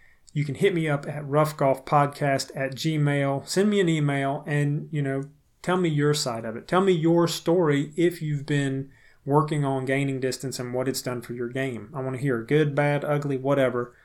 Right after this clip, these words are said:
Just let me know. I will pick one of your emails to share on the podcast with the Rough Golf community. We can all learn from each other and help each other to become better golfers.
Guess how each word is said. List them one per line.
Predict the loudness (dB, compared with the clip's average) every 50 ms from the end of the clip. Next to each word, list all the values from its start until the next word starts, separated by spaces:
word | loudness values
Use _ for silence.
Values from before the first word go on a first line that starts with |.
| _ _ -8
Just | -6 -2 0
let | 0 0 2
me | 2
know. | 0 0 0 -2 -6 -14 _ -20 -20 -20 -2 2
I | 4 4
will | 4 4 2
pick | 4 4 2 2 2 -2 -2
one | 0 2 2 2
of | 2 2 2
your | 2 2 2 2 2 0 0 -2 -6 -14 -20 -20 -8 -2
emails | 2 2 4 4 4 4 4 2 2 0 -2
to | -4 -6
share | -6 -4 -2 0 2 4 4 4 2 0 0
on | 0 0 0 0
the | 0
podcast | 0 2 2 2 2 0 -4 -4 -2 -2 0 -2 -2 -4 -6 -8 -10 -14 _ _ _ _ _
with | 2 4 4 4 2
the | 0 0
Rough | 2 2 0 0 0
Golf | -2 -2 -2 -2 -2 -4
community. | -6 -6 -4 -4 -4 -4 -4 -6 -6 -6 -4
We | -2 -2 -2
can | -2 -2 -4 0
all | 0 2 2 2 4
learn | 4 4 4 2
from | 2 0 -2 -2 -2
each | -2 0 2
other | 2 2 2 0 0 -2
and | -4 -4 -6 -6 -8
help | -4 -2 0 0 0 -2 -6 -8 -6
each | -6 -4 -2 -2
other | -2 -2 -2 -4
to | -6
become | -6 -10 -8 -6 -6 -4 -4 -4 -6 -8 -10 -14 -18 -20 -20 -20 -20 _ _ -8
better | -2 0 0 2 2 2 0 -2 -4 -8 -10 -6
golfers. | -2 -2 -2 -2 -2 -6 -10 -10 -8 -8 -8 -8 -8